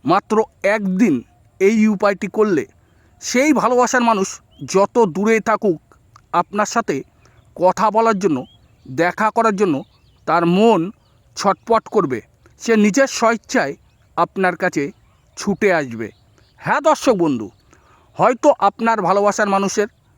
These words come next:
মন খুব রাগী, জেদি, অহংকারী, রূপসী, সুন্দরী, আপনাকে অবহেলা করে, আপনাকে পাত্তা দেয় না, গুরুত্ব দেয় না, আপনাকে সহ্য করতে পারে না।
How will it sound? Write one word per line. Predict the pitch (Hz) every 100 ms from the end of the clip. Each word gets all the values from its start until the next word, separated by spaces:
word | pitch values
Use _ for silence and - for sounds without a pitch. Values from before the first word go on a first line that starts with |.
| _
মন | - 143 196 233 147 - _ _ _ -
খুব | 226
রাগী, | 175 175 196 175 175 117 _ _ _ 135 127
জেদি, | 185 214 185 190 120 _ _ _ _
অহংকারী, | 165 180 220 220 202 175 123 - _ _
রূপসী, | 135 160 202 214 202 - 135 - _ _
সুন্দরী, | - - - 208 202 185 147 90 _ _ _ _
আপনাকে | 165 - 202 202 175 139 - _ _ _ 156
অবহেলা | 160 175 180 156
করে, | - 127 101 _ _ _
আপনাকে | 156 - 180 202
পাত্তা | 190 - 175 - - 180
দেয় | 151 139
না, | 113 113 _ _ _ - 139
গুরুত্ব | 175 226 - 226
দেয় | 175 151
না, | 113 107 _ _ _ _
আপনাকে | 165 - 180 202
সহ্য | 190 - 214 170 - 208
করতে | 190 -
পারে | 156 143
না। | 110